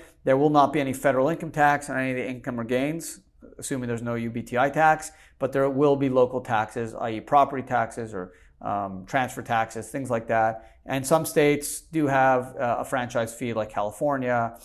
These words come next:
or Texas if there's revenues over about one point one million. So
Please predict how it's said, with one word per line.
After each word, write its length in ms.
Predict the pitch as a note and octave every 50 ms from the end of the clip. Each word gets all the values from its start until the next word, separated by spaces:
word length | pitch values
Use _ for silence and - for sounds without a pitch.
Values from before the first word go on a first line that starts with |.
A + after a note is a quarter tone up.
| - - _ _ _ - -
or 180 | C3 C3+ B2+
Texas 640 | C3 - - B2+ A#2 - - - B2 A#2 A#2 A#2+ - - _ _ _ _ -
if 160 | - B2 -
there's 180 | - B2 A#2 G#2
revenues 440 | A#2+ A#2+ A2+ A#2 A#2 A2+ A2+ A2 A#2
over 640 | A2 G#2+ G#2+ A2 G#2+ G#2+ G#2+ G#2+ G#2 G#2+ G#2 G#2 G2
about 340 | - - - - A#2 G#2 -
one 160 | A2 A2 G2
point 200 | - A2+ G#2+ D#2+
one 200 | F#2+ G#2 G#2 G#2+
million. 380 | A2 G#2 F#2+ E2+ C#2+ C2 -
So 340 | - - D3 C#3 C3 B2+ B2+